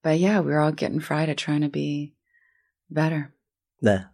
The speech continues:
Speaker 2: It's funny. I was, before we were, when I was, I was reading through the book and I was reflecting on just conversations we've had over the years.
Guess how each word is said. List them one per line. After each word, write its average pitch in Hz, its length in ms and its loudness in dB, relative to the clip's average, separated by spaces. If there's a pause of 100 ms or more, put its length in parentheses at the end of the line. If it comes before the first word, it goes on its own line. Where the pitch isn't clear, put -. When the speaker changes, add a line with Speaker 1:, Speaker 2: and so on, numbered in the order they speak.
(280)
Speaker 2:
It's - 180 -4
funny. 92 340 4
I 110 100 2
was, 92 260 2
before 104 560 2
we 92 140 4
were, 87 280 0
when 98 180 2
I 90 60 2
was, 80 300 -4
I 92 60 -8
was 90 140 -8
reading 90 220 4
through 80 120 -2
the 82 60 -2
book 95 300 4
and 87 100 -2
I 82 40 -2
was 85 120 -4
reflecting 85 460 0
on 80 160 2
just - 220 -6
conversations - 560 0
we've 85 140 -2
had 82 200 -2
over 92 160 -4
the 82 100 -6
years. 87 360 -8